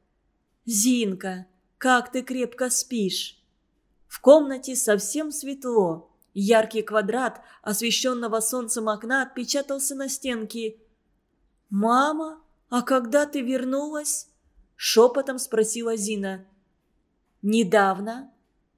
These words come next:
«Значит, я проспала? Корову надо доить?» «Подоила уж. А чья эта девочка спит?» Взглянув на кровать Марии Ивановны,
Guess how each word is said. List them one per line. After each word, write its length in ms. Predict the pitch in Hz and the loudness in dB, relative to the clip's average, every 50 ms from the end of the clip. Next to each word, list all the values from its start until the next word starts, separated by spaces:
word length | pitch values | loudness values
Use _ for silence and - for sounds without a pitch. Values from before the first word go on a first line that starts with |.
| _ _ _ - | _ _ _ -6
«Значит, 500 | 208 208 240 247 262 262 - 277 269 262 | -2 0 2 2 2 2 -2 -6 -6 -4
я 200 | 247 269 269 269 | 0 0 0 0
проспала? 680 | 269 269 254 262 - - 247 247 247 254 277 311 311 - - _ _ _ _ _ _ | 0 -2 -4 -4 -4 -2 -4 -4 -2 -4 -6 -8 -10 -14 -20 _ _ _ _ _ _
Корову 480 | - - 240 247 262 302 349 339 349 349 | -2 0 2 4 4 4 4 2 2 0
надо 260 | 320 311 277 226 240 | -2 -2 0 0 0
доить?» 540 | 202 226 233 226 226 214 196 - - - _ _ _ _ _ _ _ _ _ _ _ _ _ _ _ _ _ | 0 2 0 0 -2 -4 -6 -10 -12 -20 _ _ _ _ _ _ _ _ _ _ _ _ _ _ _ _ _
«Подоила 800 | - 285 285 233 262 254 240 233 220 208 220 240 254 247 233 214 | 4 4 6 6 6 4 4 4 2 0 -2 -4 -4 -2 0 2
уж. 400 | 202 190 185 180 - - - - _ _ _ _ _ _ _ - | 2 2 0 -2 -6 -8 -8 -10 _ _ _ _ _ _ _ -4
А 140 | - 214 202 | -2 -2 0
чья 380 | 208 - - 226 240 247 247 | 0 -2 -2 2 2 2 2
эта 240 | 247 240 240 262 262 | 0 -4 -6 -6 -8
девочка 580 | 220 208 269 285 269 240 214 220 - - - 202 | -6 -4 -2 -2 0 0 0 -2 -2 -6 -8 -6
спит?» 480 | - - - - 220 214 196 202 - _ _ _ _ _ _ _ _ _ _ _ _ _ _ _ - | -6 -6 -6 -6 -6 -8 -8 -8 -10 _ _ _ _ _ _ _ _ _ _ _ _ _ _ _ -6
Взглянув 480 | 196 196 190 240 247 285 339 381 - | -4 0 2 2 2 2 2 0 -4
на 120 | 285 262 247 | -8 -10 -6
кровать 380 | 262 247 240 247 247 247 247 | -4 -4 -2 0 -2 -2 -4
Марии 420 | 233 240 240 233 233 233 226 226 220 | -6 -6 -4 -4 -6 -6 -8 -8 -4
Ивановны, 640 | 202 233 277 302 294 294 285 285 285 285 277 285 | 0 0 0 0 0 -4 -4 -6 -8 -8 -8 -10